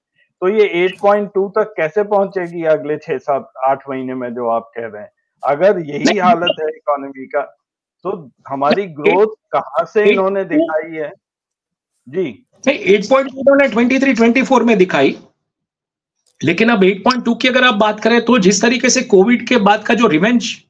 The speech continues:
Speaker 2: buying शुरू हुआ था, जो revenge spending शुरू हुआ था, उसमें वो graph ऊपर चला गया। तो अगर आप पूरी design देखेंगे, कल बहुत सारे मतलब, अ, उसमें, अ,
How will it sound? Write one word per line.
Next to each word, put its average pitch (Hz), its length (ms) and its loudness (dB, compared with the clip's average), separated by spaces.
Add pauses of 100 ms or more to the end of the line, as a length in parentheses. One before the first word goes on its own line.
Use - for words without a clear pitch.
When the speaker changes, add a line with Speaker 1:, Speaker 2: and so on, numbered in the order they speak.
(140)
Speaker 2:
buying 208 240 2
शुरू 208 260 4
हुआ 175 220 4
था, 185 140 0
जो 190 120 2
revenge 190 340 2
spending 202 380 2
शुरू 180 220 4
हुआ 127 220 4
था, 143 280 -2 (280)
उसमें 214 260 2
वो 262 140 4
graph 226 340 0
ऊपर 226 220 0
चला - 240 0
गया। 214 180 -4
तो 233 80 0
अगर 240 180 2
आप 294 140 -2
पूरी 262 180 0
design 247 400 2
देखेंगे, 196 360 0
कल 208 200 0
बहुत 175 340 -2
सारे 247 220 2
मतलब, 220 500 2
अ, 147 200 2 (380)
उसमें, 185 640 2
अ, 110 100 -4